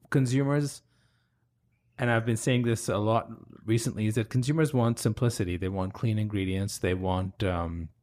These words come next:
more flavor from their food, but they don't want to, um, make a f-, ch-, plant-based food choice to only find out that they're now putting in, um, some processed, um, chemicals into their body, um,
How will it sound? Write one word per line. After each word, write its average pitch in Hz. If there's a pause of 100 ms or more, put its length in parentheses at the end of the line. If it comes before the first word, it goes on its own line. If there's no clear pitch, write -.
(500)
more 113
flavor 117
from 101
their 92
food, 92 (1040)
but 123
they 113
don't 113
want 107
to, 98
um, 90 (300)
make 123
a 131
f-, -
ch-, - (260)
plant-based 113
food 123
choice 101
to 113
only 101
find 95
out 98
that 90
they're 90
now 95 (120)
putting 92
in, 90
um, 90
some 98
processed, 92
um, 90 (100)
chemicals 98
into 90
their 90
body, 90 (420)
um, 90